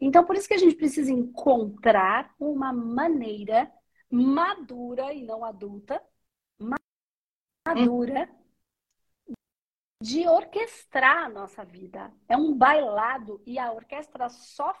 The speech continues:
Speaker 1: funciona bem se todos os instrumentos estiverem afinados e, mais do que isso, se o maestro conseguir conectar os instrumentos. O maestro somos nós.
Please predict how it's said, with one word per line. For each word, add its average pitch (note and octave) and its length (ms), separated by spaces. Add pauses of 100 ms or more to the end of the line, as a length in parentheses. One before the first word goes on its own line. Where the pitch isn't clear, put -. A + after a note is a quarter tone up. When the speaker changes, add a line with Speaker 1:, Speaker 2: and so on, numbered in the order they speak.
Speaker 1:
funciona B3 520
bem B3 420 (180)
se - 140
todos E4+ 440
os D4+ 140
instrumentos C4+ 600
estiverem A3 640 (120)
afinados A3+ 800 (300)
e, C#4+ 160
mais D4+ 420
do D4 100
que G#3+ 260
isso, - 280 (220)
se E4 640
o C4 140
maestro C#4 920
conseguir C#4 600 (100)
conectar D4 600
os G3+ 120
instrumentos. G#3 480
O C#4+ 60
maestro C#4+ 400
somos D4+ 260
nós. B3+ 200